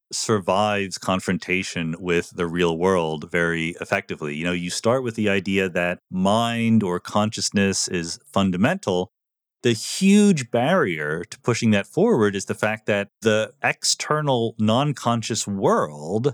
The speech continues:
seems to be objectively real and highly complex and independent of our mind. We human beings experience the world, and there are aspects of it we wouldn't have guessed,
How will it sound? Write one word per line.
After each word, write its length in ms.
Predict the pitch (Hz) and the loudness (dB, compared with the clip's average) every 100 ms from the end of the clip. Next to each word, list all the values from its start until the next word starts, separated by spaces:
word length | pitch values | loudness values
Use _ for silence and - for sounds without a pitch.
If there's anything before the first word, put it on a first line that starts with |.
| - | -4
seems 540 | - - 147 165 160 - | -4 0 2 4 2 2
to 180 | 156 131 | -2 0
be 480 | 117 131 131 131 - | 2 4 4 2 2
objectively 840 | 113 98 117 139 - 123 120 113 | -2 0 -2 -2 -2 -4 -2 -2
real 460 | 104 117 123 123 120 | 0 2 4 4 0
and 120 | 101 | -2
highly 440 | - 127 127 117 | -2 0 0 -2
complex 600 | 110 117 113 - 113 - | -2 -2 -2 0 -2 0
and 100 | 117 - | -2 0
independent 800 | 160 175 - 208 269 80 78 - _ | 2 0 0 -2 -2 -2 -6 -18 _
of 160 | 107 98 | -2 0
our 240 | 92 92 | 0 0
mind. 520 | 87 80 73 73 76 | 0 -2 -4 -10 -10
We 220 | 92 117 | -2 0
human 360 | 123 160 165 143 | 0 2 2 2
beings 540 | 127 147 143 135 123 - | 0 0 2 2 0 -2
experience 760 | 120 - - 127 156 170 147 - | -2 -2 0 2 2 2 0 0
the 100 | 117 | 0
world, 640 | 90 85 82 87 120 131 | 2 2 2 2 2 0
and 440 | 107 104 104 101 | 0 2 2 0
there 280 | 101 104 101 104 | 0 0 2 2
are 100 | 107 | 0
aspects 500 | 95 110 - 120 117 | -2 -4 -2 -4 -2
of 140 | 104 107 | -2 -2
it 100 | 117 | 0
we 140 | 107 | 0
wouldn't 400 | 90 95 139 147 | 0 2 2 0
have 180 | 139 113 | -2 -2
guessed, 560 | - 82 143 - - | -4 -4 -4 -4 -8